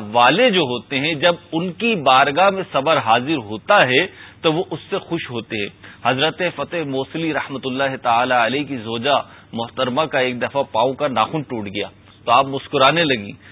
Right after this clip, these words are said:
تو کسی نے پوچھا کہ آپ مسکرا کیوں رہی ہیں، درد نہیں ہو رہا؟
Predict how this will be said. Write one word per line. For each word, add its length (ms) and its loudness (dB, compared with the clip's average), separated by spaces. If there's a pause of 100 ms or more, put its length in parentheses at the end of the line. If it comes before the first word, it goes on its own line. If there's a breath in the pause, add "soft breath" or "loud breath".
(100)
تو 120 -10
کسی 220 -10
نے 80 -4
پوچھا 440 -2 (440 soft breath)
کہ 140 -4
آپ 180 2
مسکرا 540 0
کیوں 120 0
رہی 260 0
ہیں، 80 -8
درد 380 0
نہیں 220 -2
ہو 140 2
رہا؟ 140 4